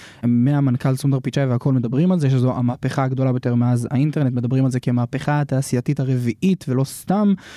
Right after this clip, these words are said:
בעיקר בגלל שאם עד היום אנחנו התרגלנו באיך אנחנו עובדים באופן כללי עם טכנולוגיה, אנחנו נכנסים לגוגל ומגגלים, אנחנו פותחים את הטלפון שלנו ושולחים הודעה,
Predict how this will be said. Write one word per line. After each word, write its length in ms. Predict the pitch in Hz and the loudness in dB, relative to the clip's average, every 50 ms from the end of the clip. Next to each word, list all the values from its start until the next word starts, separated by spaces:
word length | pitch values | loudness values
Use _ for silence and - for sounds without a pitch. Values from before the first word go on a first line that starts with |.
| - - - - - - - | -20 -20 -20 -20 -18 -10 -4
בעיקר 500 | 139 131 131 127 127 - - 226 247 262 254 | -2 0 0 0 -2 -2 -2 -2 0 0 2
בגלל 380 | 202 196 151 151 170 196 202 202 | 0 0 0 2 2 2 2 0
שאם 800 | 185 - - 196 180 175 165 - - - - - - - 135 131 - _ _ - | -2 0 0 0 2 2 0 -2 -8 -20 -20 -16 -4 -2 0 0 0 _ _ 0
עד 220 | 165 196 214 202 | 2 2 4 4
היום 500 | 185 165 151 165 185 196 180 156 139 127 - | 2 2 2 2 2 2 2 2 0 -2 -2
אנחנו 380 | - 123 123 - - 143 135 127 | -2 -4 -4 -2 0 0 0 2
התרגלנו 600 | 107 131 - - 143 131 127 143 151 170 170 151 | 0 -2 -2 0 0 0 2 2 2 2 2 2
באיך 260 | 131 135 139 139 139 147 | 0 0 -2 -2 -2 -2
אנחנו 240 | 135 127 - - 139 | -4 -4 -2 0 0
עובדים 380 | 131 127 127 123 143 147 147 | 0 0 0 0 0 2 2
באופן 260 | 135 135 135 - 151 | 0 -2 -2 -2 -4
כללי 220 | 135 - 135 127 139 | -2 0 0 2 2
עם 80 | 131 | 2
טכנולוגיה, 480 | 120 - 120 - 123 120 117 120 113 113 | 0 -2 -4 -2 0 0 0 0 0 0
אנחנו 240 | 120 123 - - 131 | 0 0 0 -2 -2
נכנסים 480 | 127 120 - 135 131 - 175 160 151 | -2 0 -2 -4 -2 0 0 0 0
לגוגל 420 | 147 139 131 147 151 143 151 151 143 135 | 0 2 2 0 0 2 0 0 0 -2
ומגגלים, 520 | 139 123 123 113 117 117 117 117 110 104 | -2 -2 0 0 0 0 0 -2 -4 -4
אנחנו 200 | 104 113 - - - | -8 -10 -12 -14 -10
פותחים 340 | - 131 - - 160 156 160 | -10 -8 -4 -2 -2 0 0
את 80 | 143 | -2
הטלפון 480 | 143 - - - 160 160 160 - 160 156 | -4 -6 -2 -2 0 0 0 0 -2 -2
שלנו 320 | - - 151 156 151 147 | 0 0 0 2 2 2
ושולחים 380 | 139 135 - 117 - - 135 131 | 0 -2 -4 -6 -2 -2 -2 0
הודעה, 380 | 131 127 127 131 - 135 123 | 0 -2 -2 -2 0 0 -2